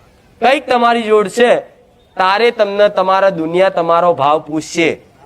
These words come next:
અને તમારી જોડે બેઠક ઉઠક રાખશે. જે દાડ તમારું બધું જે દાડ ગુમાયું એ દાડ દુનિયા બધી છે ને મોઢું ફેરવી લે છે, હગાવાળા ને ઘર પરિવાર બધાય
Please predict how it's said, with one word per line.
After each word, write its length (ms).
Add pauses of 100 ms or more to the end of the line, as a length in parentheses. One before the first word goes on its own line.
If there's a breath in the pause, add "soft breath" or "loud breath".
અને 160
તમારી 360
જોડે 340
બેઠક 340
ઉઠક 340
રાખશે. 600 (540)
જે 240
દાડ 260
તમારું 380
બધું 260
જે 140
દાડ 160
ગુમાયું 560 (340)
એ 140
દાડ 200
દુનિયા 420
બધી 260
છે 120
ને 60
મોઢું 320
ફેરવી 260
લે 140
છે, 80
હગાવાળા 640
ને 60
ઘર 180
પરિવાર 400
બધાય 440